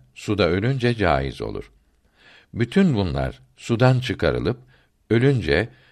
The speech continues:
ölüleri suya düşerse yine caiz olur. Kurbağa suda parçalanırsa yine caiz olur, fakat içilmez. Çünkü eti haramdır. Ördek, kaz gibi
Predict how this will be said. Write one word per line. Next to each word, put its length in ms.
ölüleri 420
suya 360
düşerse 600
yine 280
caiz 460
olur. 300
Kurbağa 540
suda 400
parçalanırsa 920
yine 320
caiz 440
olur, 320
fakat 440
içilmez. 640
Çünkü 340
eti 280
haramdır. 680
Ördek, 640
kaz 300
gibi 360